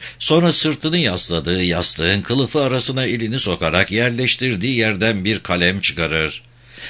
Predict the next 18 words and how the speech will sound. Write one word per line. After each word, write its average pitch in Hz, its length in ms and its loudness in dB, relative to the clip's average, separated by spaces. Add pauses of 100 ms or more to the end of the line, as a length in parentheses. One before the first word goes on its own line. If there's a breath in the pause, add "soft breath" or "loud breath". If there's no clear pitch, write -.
(140 loud breath)
Kalemi 180 440 4
kağıdın 156 480 2
arasına 143 540 0
düzgünce 127 500 0
yerleştirip 82 880 2
kalemin 143 460 2
etrafına 131 720 -2
sıkıca 98 500 0
sarar. 76 500 0 (540 loud breath)
Sonra 190 420 4
kalemi 80 480 2
kağıdın 120 420 0
arasından 82 640 0
sıkıştırıldığı 135 800 -2
yerden 123 480 0
zorlanarak 117 760 0
çekip 123 400 -2
çıkarır. 80 640 -2